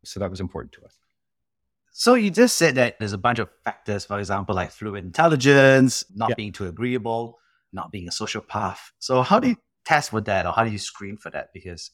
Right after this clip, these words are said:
Speaker 2: before we talk about process,
Speaker 1: Yeah,
Speaker 2: but how do
Speaker 1: so,
Speaker 2: you actually
Speaker 1: so
Speaker 2: screen for it? Yeah.
Speaker 1: Yeah. Yeah, yeah. So we source from three places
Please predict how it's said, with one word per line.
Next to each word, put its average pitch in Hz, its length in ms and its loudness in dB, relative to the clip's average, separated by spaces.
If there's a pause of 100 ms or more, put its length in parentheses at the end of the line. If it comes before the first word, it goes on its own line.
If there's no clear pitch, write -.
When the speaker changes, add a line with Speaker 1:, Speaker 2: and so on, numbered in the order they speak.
(140)
Speaker 2:
before 160 180 2
we 156 60 6
talk 165 100 6
about 110 180 0
process, 101 360 0
Speaker 1:
Yeah, 190 60 2
Speaker 2:
but 92 120 -2
how 147 100 4
do 156 60 2
Speaker 1:
so, 127 40 0
Speaker 2:
you 123 60 0
actually 127 160 -6
Speaker 1:
so 143 60 -6
Speaker 2:
screen 90 280 -16
for - 100 -16
it? - 120 -20
Yeah. - 80 -20 (200)
Speaker 1:
Yeah. 147 300 -2 (720)
Yeah, 143 180 0
yeah. 127 160 -2
So 131 200 -4
we 131 200 -8
source 135 380 -8
from 117 180 -2
three 104 240 -2
places 101 580 -12